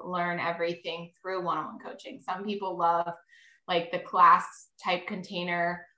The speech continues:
or a teaching container where they can watch it on their own time, or they can show up just to learn the concepts, and then they can go out and incorporate them into their lives. And they can get just as powerful a transformation from that as from a one-on-one coaching container where you get more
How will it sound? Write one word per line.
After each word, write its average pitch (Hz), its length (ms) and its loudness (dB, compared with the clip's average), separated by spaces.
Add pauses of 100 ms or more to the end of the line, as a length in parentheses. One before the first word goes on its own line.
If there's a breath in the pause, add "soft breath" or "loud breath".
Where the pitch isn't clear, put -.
(160)
or 180 480 4
a 175 140 -8
teaching 208 520 -4
container 185 600 -4
where 175 260 2
they 170 100 2
can 180 360 -10
watch 180 240 6 (100)
it - 20 0
on 190 80 -2
their 190 160 -2
own 185 220 -6
time, 196 560 4
or 175 80 -2
they 180 80 2
can 202 180 -6
show 190 180 0
up 180 180 2
just 185 200 -10
to 202 80 -14
learn 185 300 -2
the 180 80 -4
concepts, 214 580 2
and 180 120 -8
then 175 80 -4
they 175 100 -2
can 180 160 -8
go 180 80 2
out 175 200 6
and 175 80 -4
incorporate 185 460 -2
them 175 120 -6
into 175 260 -8
their 175 160 2
lives. 190 460 8 (340 soft breath)
And 202 140 0
they 202 120 4
can 220 160 2
get 202 200 0
just 190 260 -2
as 185 140 -4 (120)
powerful 202 380 2
a 175 100 -2
transformation 175 880 -6
from 175 200 -4
that 226 440 6
as 185 100 -2
from 190 160 -8
a 180 60 2
one-on-one 180 460 0
coaching 220 380 -4
container 175 480 -8
where 180 80 -4
you 175 160 -6
get 175 240 -2
more 170 340 0